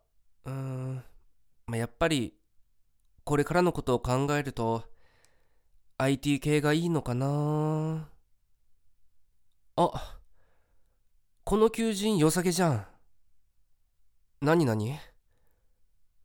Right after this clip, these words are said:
ワード、Excel経験必須か。うーん。まあ、でもワードとかExcelぐらいだったら、YouTube見て勉強したら、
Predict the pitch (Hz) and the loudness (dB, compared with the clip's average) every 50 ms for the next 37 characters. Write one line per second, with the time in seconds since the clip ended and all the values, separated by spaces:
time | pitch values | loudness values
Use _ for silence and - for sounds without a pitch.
0 | - - - 135 156 170 175 170 175 170 165 - - _ - - 143 147 - - | -10 -4 -4 0 0 0 0 2 2 0 0 -2 -4 _ -4 -4 -4 -4 -4 -6
1 | - - 175 165 175 165 - 185 180 175 165 - 127 110 110 104 - - _ _ | -4 -4 -2 -2 -2 -4 -2 -2 -2 -2 -2 0 -2 -2 -2 -2 -6 -10 _ _
2 | _ _ _ - - - 127 135 120 - - - 151 151 - - _ _ _ _ | _ _ _ -18 -10 -6 -6 -4 -4 -4 -6 -4 -6 -6 -6 -8 _ _ _ _
3 | _ _ _ _ _ _ _ _ _ - - 143 135 113 95 87 - - - - | _ _ _ _ _ _ _ _ _ -8 -2 -2 -2 -2 -2 -6 -12 -18 -20 -20
4 | - - - _ _ _ _ _ _ _ _ _ - _ _ _ _ _ _ _ | -20 -20 -20 _ _ _ _ _ _ _ _ _ -20 _ _ _ _ _ _ _
5 | - 127 123 123 120 120 120 117 117 117 113 113 113 113 113 113 - - - _ | -10 -6 -4 -4 -2 -2 -2 -4 -4 -4 -6 -6 -6 -8 -8 -10 -14 -18 -20 _
6 | _ _ - _ _ _ _ _ _ _ _ _ _ _ _ _ - - 117 117 | _ _ -20 _ _ _ _ _ _ _ _ _ _ _ _ _ -12 -6 -6 -4
7 | 117 160 151 135 110 104 123 156 190 202 233 240 - 175 - - 170 135 147 147 | -2 0 0 0 0 0 0 0 0 -2 -4 -6 -6 -6 -4 -2 -2 0 -2 -2
8 | - - - 180 180 190 180 214 226 208 190 165 147 - - 127 120 117 117 117 | -4 -6 -6 -4 -4 -4 -4 -2 -4 -2 -2 -2 -4 -2 -2 0 0 2 2 0
9 | 113 110 110 - _ _ _ _ _ _ _ _ _ _ _ _ _ _ _ _ | 0 -4 -6 -10 _ _ _ _ _ _ _ _ _ _ _ _ _ _ _ _
10 | - - 139 151 170 175 165 214 - 185 165 135 131 - 127 104 113 117 127 135 | -10 -4 0 0 0 0 -2 -4 -4 -2 -2 -2 -2 -2 -2 -2 0 -2 -2 -2
11 | - 160 165 - - 202 190 170 127 107 - | -4 -6 -6 -6 -6 -4 -2 -2 -4 -4 -6